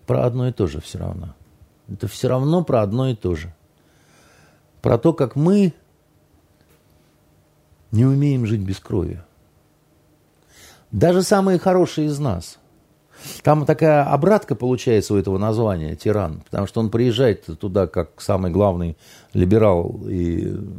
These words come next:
с чистыми руками и так далее, да. А потом, когда оказывается так, что кроме него некому престол занимать, а потом,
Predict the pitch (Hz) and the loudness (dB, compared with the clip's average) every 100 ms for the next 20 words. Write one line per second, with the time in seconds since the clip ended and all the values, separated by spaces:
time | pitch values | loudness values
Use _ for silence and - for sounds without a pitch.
0 | 90 87 80 82 78 80 - - 92 92 | -16 -16 -18 -18 -18 -18 -12 -8 -4 -4
1 | 87 95 92 104 87 85 90 107 135 196 | -2 -2 2 0 0 -4 -2 -2 2 2
2 | 143 80 85 135 143 - _ _ _ _ | 0 -2 -4 -4 -6 -12 _ _ _ _
3 | _ _ _ _ _ _ _ _ - 90 | _ _ _ _ _ _ _ _ -6 -2
4 | 104 - 156 196 170 117 107 92 _ _ | 0 2 2 2 2 -2 -4 -12 _ _
5 | _ _ _ _ _ - 95 92 101 - | _ _ _ _ _ -10 -2 2 2 2
6 | 117 95 92 87 - 95 107 - - 90 | 2 2 2 2 0 -2 -2 -2 -4 -2
7 | 90 98 95 - 98 90 90 90 95 95 | -2 -4 -8 -2 0 2 2 2 2 0
8 | 78 _ _ _ _ - 107 101 85 78 | -2 _ _ _ _ -4 0 0 0 -6
9 | 76 92 - 82 76 78 85 78 80 _ | -4 -6 -2 -4 -2 -4 -2 -4 -6 _
10 | _ - 85 82 - 104 135 160 156 131 | _ -10 -6 -6 -2 0 0 -2 -2 -4
11 | 101 95 | -8 -12